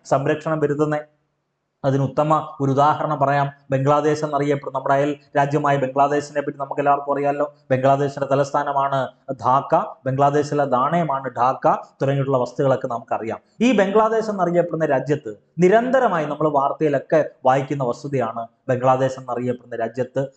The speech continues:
ചുഴലിക്കാറ്റ് ദുരന്തങ്ങൾ ആവർത്തിക്കുന്നു. അപ്പൊ അതിനുള്ള പ്രധാന കാരണം എന്താണെന്ന് ചോദിച്ചാൽ, ലോകത്തിലെ ഏറ്റവും വലിയ ഡെൽറ്റയാണല്ലോ സുന്ദർബൻസ് ഡെൽറ്റ. ഈ സുന്ദർബൻസ് ഡെൽറ്റയുമായി ബന്ധപ്പെട്ട പ്രധാനപ്പെട്ട ഒരു സവിശേഷതയാണ് കണ്ടൽ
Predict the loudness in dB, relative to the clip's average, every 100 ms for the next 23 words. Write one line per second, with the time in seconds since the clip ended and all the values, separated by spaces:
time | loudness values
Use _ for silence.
0 | _ -14 -6 -2 0 0 2 2 0 0
1 | -2 -4 -4 -4 -6 -8 -4 -2 0 0
2 | -2 -10 -10 -10 _ -2 0 2 2 2
3 | 2 0 4 4 2 2 2 2 -2 0
4 | -2 -2 -10 -6 -4 -4 -4 0 2 4
5 | 2 2 0 2 0 2 2 2 0 2
6 | 0 0 0 0 -2 -6 -2 0 4 2
7 | 4 2 0 -2 -2 0 -4 -6 _ 2
8 | 2 2 2 2 4 0 0 0 0 2
9 | 2 2 4 2 0 -2 -2 -4 -2 -2
10 | -2 -6 -4 0 2 2 0 0 2 2
11 | -2 -2 -2 -2 -4 -4 -2 -2 0 -2
12 | -2 -2 -2 -2 -6 -10 -4 -2 -2 0
13 | 0